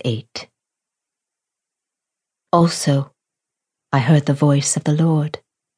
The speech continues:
saying, "Whom shall I send?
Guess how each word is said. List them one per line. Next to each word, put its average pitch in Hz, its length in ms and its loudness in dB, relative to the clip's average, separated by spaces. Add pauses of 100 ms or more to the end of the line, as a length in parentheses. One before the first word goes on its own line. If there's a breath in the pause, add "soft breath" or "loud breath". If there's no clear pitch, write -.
(540)
saying, 170 560 2 (920)
"Whom 147 220 4
shall 147 240 2
I 151 100 2
send? 165 560 0